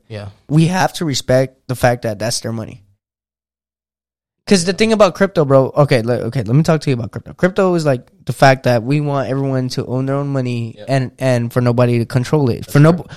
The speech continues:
Speaker 2: for nobody to freeze your money.
Speaker 1: That's exactly right.
Speaker 2: Right?
Speaker 1: Mm-hmm.
Speaker 2: So, I, I don't stand for Hamas or anything like that, but what I'm saying is,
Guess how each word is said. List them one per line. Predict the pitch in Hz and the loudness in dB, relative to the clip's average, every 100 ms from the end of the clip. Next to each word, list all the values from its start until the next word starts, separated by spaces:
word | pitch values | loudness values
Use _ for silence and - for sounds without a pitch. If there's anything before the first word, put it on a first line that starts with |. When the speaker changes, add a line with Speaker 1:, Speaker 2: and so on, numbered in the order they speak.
| - | -14
Speaker 2:
for | - 196 | 2 6
nobody | 196 214 220 202 | 6 8 6 6
to | 170 | 0
freeze | - 190 220 185 | -4 -4 -2 2
your | 180 | 2
money. | 165 196 131 | 4 2 2
Speaker 1:
That's | 101 - | -4 -12
exactly | 95 92 90 95 | -10 -8 -8 -8
right. | 92 92 - _ | -10 -12 -18 _
Speaker 2:
Right? | 135 147 - _ | 2 2 0 _
Speaker 1:
Mm-hmm. | 107 101 | -8 -6
Speaker 2:
So, | - 180 143 - _ _ _ _ _ | 2 2 2 -4 _ _ _ _ _
I, | 165 - | 4 6
I | 170 | 4
don't | 220 | 4
stand | 233 208 240 | 2 4 4
for | 214 160 | 6 6
Hamas | 127 120 120 127 | 6 4 4 2
or | |
anything | 123 120 123 | 0 -2 -4
like | 113 - | -4 -2
that, | 123 | 2
but | 160 | 4
what | 185 | 4
I'm | 180 | 2
saying | 233 262 165 | 2 4 4
is, | 131 120 - | 6 4 0